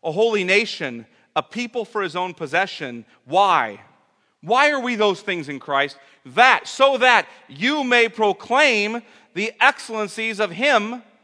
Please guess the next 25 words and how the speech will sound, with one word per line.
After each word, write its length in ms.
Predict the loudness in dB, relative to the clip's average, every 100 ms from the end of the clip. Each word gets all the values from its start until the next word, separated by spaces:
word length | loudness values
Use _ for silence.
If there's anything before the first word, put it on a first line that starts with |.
| _ _ _
who 160 | -8
called 400 | -8 0 4 4
you 160 | 0 2
out 140 | 4
of 160 | 4 0
darkness 460 | 0 0 -2 -8 -6
into 240 | -8 -6
his 100 | -6
marvelous 480 | -4 -4 -4 -8 -6
light. 280 | -8 -8 _ _ _ _ _ _ _ _ _ _ _ _ _ _ _ _ _ _ _ _ _ _ _ _ _ _ _ _ _ _
We're 140 | -10 -4
God's 240 | -2 -2
people 300 | -6 -14 -14
set 180 | -10 -10
apart 280 | -8 -10 -10
to 60 |
do 140 | -16 -16
what? 240 | -14 -16 _ _ _
Proclaim 420 | -14 -10 -10 -10
his 180 | -14 -12
excellencies. 840 | -12 -12 -18 -20 -20 -20 -20 -20 _ _ _ _
To 100 | -14
who? 240 | -14 -16 _ _ _ _ _ _ _ _ _ _ _ _ _ _ _ _ _ _ _
The 80 | -16
world. 300 | -16 -18